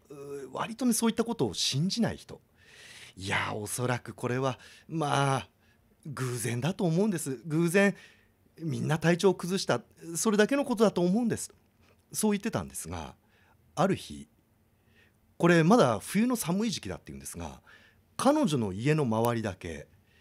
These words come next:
季節外れの彼岸花が咲き乱れたっていうんですよ。で、さすがにそれ見たお母さん、「確かにこれ、ちょっと変かもしれない」。そう思ったんで、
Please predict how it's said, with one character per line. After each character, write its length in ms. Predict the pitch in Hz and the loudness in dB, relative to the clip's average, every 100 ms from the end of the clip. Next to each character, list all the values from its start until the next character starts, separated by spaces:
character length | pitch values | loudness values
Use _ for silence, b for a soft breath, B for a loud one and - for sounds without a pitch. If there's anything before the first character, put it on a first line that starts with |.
| b b b | b b b
季 140 | - - | -4 2
節 280 | 233 233 | 2 2
外 260 | 233 247 160 | 0 0 0
れ 120 | 95 | -2
の 260 | 78 71 - b b b b | -4 -10 -14 b b b b
彼 240 | - 165 | 0 2
岸 0 | |
花 420 | 180 277 220 95 69 | 4 2 2 -2 -6
が 100 | - | -8
咲 320 | - - 139 | -10 -6 -4
き 120 | 143 | -2
乱 120 | 143 | -2
れ 60 | 110 | -6
た 80 | - | -12
っ 40 | |
て 120 | - | -20
い 20 | |
う 20 | - | -20
ん 0 | |
で 60 | |
す 20 | - | -20
よ。 40 | _ _ b b b b b b b b b | _ _ b b b b b b b b b
で、 80 | |
さ 140 | - 247 | -4 -2
す 100 | 262 | 0
が 80 | 277 | 2
に 80 | |
そ 120 | 262 247 | 2 2
れ 80 | |
見 120 | 247 247 | 4 6
た 120 | 117 | 4
お 100 | 107 | 2
母 220 | 117 110 | -2 -4
さ 120 | - | -4
ん、 140 | 78 80 b b b b _ _ | -10 -14 b b b b _ _
「確 160 | - 247 - - | -10 -8 -6 -6
か 120 | 170 | -4
に 120 | 113 - | -4 -6
こ 140 | 98 | -10
れ、 300 | 87 85 80 _ _ _ _ _ _ _ _ | -8 -10 -14 _ _ _ _ _ _ _ _
ち 160 | - - | -6 -6
ょ 100 | - | -6
っ 20 | - _ | -12 _
と 100 | 98 | -10
変 280 | - 139 226 | -2 0 0
か 120 | 139 | -2
も 100 | 85 | -6
し 160 | - - | -10 -12
れ 80 | 69 | -14
な 100 | 71 | -16
い」。 60 | - _ _ b b b - | -20 _ _ b b b -8
そ 140 | - 254 | 0 4
う 40 | |
思 100 | 247 | 4
っ 60 | 240 | 4
た 120 | 160 | 4
ん 80 | 175 | 4
で、 220 | 190 | 2